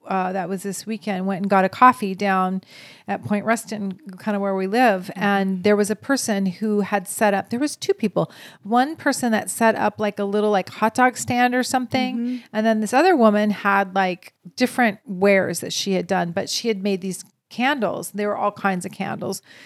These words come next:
Speaker 1: named after Pacific Northwest places.
Speaker 2: Oh,
Speaker 1: And there
Speaker 2: yeah.
Speaker 1: were candles. Um, well, I gave you one.
Speaker 2: Yes, it's
Speaker 1: There was
Speaker 2: beautiful.
Speaker 1: candles, love, not hate. And I
Speaker 2: Yeah.
Speaker 1: smelled it, and I loved the, I
Speaker 2: Yeah.
Speaker 1: loved the, um, uh,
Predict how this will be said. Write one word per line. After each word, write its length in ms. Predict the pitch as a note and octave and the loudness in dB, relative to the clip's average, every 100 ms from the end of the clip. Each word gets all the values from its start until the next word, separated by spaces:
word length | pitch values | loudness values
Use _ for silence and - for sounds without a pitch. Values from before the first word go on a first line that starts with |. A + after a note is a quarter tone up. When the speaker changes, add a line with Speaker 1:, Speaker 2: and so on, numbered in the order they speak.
| - - | -20 -12
Speaker 1:
named 340 | G#3 G#3+ G#3 G#3 | -2 0 2 2
after 600 | G3 G3 - G3+ F#3+ F#3 | 2 2 2 0 0 -4
Pacific 400 | G#3+ - G#3+ G3 | -6 -2 -2 0
Northwest 580 | F#3 F3 - F#3 F#3 - | 2 2 2 2 0 -4
places. 560 | - F#3 C4 A#3+ A3 | -8 -6 -4 -4 -4
Speaker 2:
Oh, 40 | G#3 | -4
Speaker 1:
And 180 | A3 A3 | -2 0
there 80 | |
Speaker 2:
yeah. 40 | A3+ | 0
Speaker 1:
were 80 | A3 | 0
candles. 600 | - B3 C4 A3+ G3+ G3 | 0 0 4 4 4 2
Um, 180 | G#3 G#3 | -2 4
well, 100 | G#3 | 6
I 60 | F#3+ | 8
gave 240 | G#3 C#4+ | 8 6
you 140 | G#3 | 6
one. 180 | F3 F3+ | 4 0
Speaker 2:
Yes, 280 | G3 G#3+ A3+ | 0 -2 -2
it's 80 | - | -4
Speaker 1:
There 120 | F#3+ | 0
was 140 | A3 F#3+ | 2 4
Speaker 2:
beautiful. 180 | G#3 | 6
Speaker 1:
candles, 460 | B3 C4 B3+ A3 G3+ | 6 8 8 8 6
love, 500 | F#3+ A3 A#3+ A#3+ G#3+ | 4 8 8 8 4
not 280 | G#3+ G#3 F3+ | 2 2 0
hate. 460 | F#3+ A#3+ A#3 G3 - | -2 -2 -2 -2 -2
And 160 | G#3+ | 0
I 60 | - | 2
Speaker 2:
Yeah. 140 | F3 E3+ | 2 4
Speaker 1:
smelled 220 | A#3 A#3+ | 6 6
it, 20 | |
and 80 | A3 | 4
I 80 | G3 | 2
loved 320 | G#3 A3+ G3+ | 2 2 0
the, 200 | G3+ F#3 - - - - _ - | -2 -4 -8 -20 -20 -20 _ -4
I 160 | G#3 | -2
Speaker 2:
Yeah. 80 | G#3+ | -2
Speaker 1:
loved 400 | G#3+ A#3 B3+ G3+ | 2 2 2 -2
the, 420 | G#3+ G3+ G3+ G3 - | -4 -2 -2 -4 -2
um, 540 | G3+ F#3 F3+ F#3 - - - _ _ _ - | 0 0 0 -6 -8 -14 -18 _ _ _ -4
uh, 500 | F#3+ F#3 F3+ E3+ | -2 0 -2 -4